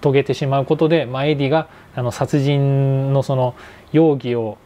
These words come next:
負ってしまうことで、エディはもうその場を逃げなきゃいけなくて、まあ、お尋ね者みたいになっていくっていうところから、まあ、話が進んでいくような感じですね。あ、まあ、これ一、一話一話説明してたら結構長くなりそうなんですけど、あの、まあ、す-、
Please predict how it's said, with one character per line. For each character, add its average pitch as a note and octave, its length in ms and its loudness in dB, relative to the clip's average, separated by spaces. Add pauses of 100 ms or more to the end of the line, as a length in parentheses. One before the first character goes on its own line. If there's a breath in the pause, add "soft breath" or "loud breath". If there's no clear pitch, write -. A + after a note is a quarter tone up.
(180)
負 C3+ 80 0
っ - 20 -8
て D3+ 120 0
し D3 100 -4
ま D#3 120 2
う D3+ 40 2
こ F3 80 2
と E3+ 120 2
で、 C#3+ 120 2
エ D3+ 60 2
デ C#3+ 60 0
ィ C3 60 0
は A#2 60 -4
も A2 140 -6
う G#2 40 -8
そ C#3 280 -2
の C3+ 80 2
場 C3 120 2
を C3 100 2
逃 C3+ 120 2
げ D#3 120 4
な C#3 100 -2
き - 100 -6
ゃ A2+ 60 0
い A2 60 -4
け A#2+ 100 -8
な A#2 120 -4
く - 60 -20
て、 E3 120 0
ま A#2 280 -2
あ、 - 60 -20
お C#3 80 0
尋 C3 240 0
ね C3 100 -2
者 B2+ 220 -2
み B2 140 -2
た A#2+ 100 -4
い A2 40 -6
に A2+ 40 -4
な A2+ 120 -6
っ - 20 -14
て - 120 -6
い G#2 60 -4
く G#2+ 80 -6
っ - 40 -8
て A2+ 100 -8
い - 20 -4
う - 0 -
と C3 100 -4
こ C#3+ 80 2
ろ D3 80 2
か B2+ 120 -2
ら、 A2 80 -2
ま G#2 100 -6
あ、 F#2+ 60 -8 (340 loud breath)
話 C3 320 -4
が G2+ 180 -6 (240 loud breath)
進 - 260 -6
ん A#2+ 80 -4
で A#2 100 -2
い A2+ 60 -4
く C3 100 -2
よ A#2 100 2
う - 20 -6
な F#2+ 200 -10 (380 loud breath)
感 B2 220 -6
じ A#2 80 -4
で A#2+ 80 -2
す - 120 -8
ね。 G#2+ 100 -10
あ、 A#2 80 -6
ま A#2+ 60 -6
あ、 - 20 -10
こ - 100 -4
れ C#3 80 2
一、 - 220 -6
一 - 220 0
話 G3+ 100 4
一 G3 200 0
話 E3+ 60 2
説 C#3+ 240 -6
明 C3 80 -2
し - 60 -8
て C3 100 -4
た A#2+ 80 -2
ら G#2 60 -2
結 - 180 -2
構 A#2+ 120 -4
長 C#3 420 0 (340 loud breath)
く D3 140 -2
な C#3 100 2
り C#3 100 2
そ D3 200 0
う - 20 -2
な A2+ 100 -4
ん G2+ 60 -6
で G2 100 -8
す - 80 -16
け G#2+ 120 -8
ど、 A2 160 -2 (500 loud breath)
あ C3+ 140 -2
の、 C3 300 0
ま C3+ 120 0
あ、 - 20 -8
す-、 - 280 -16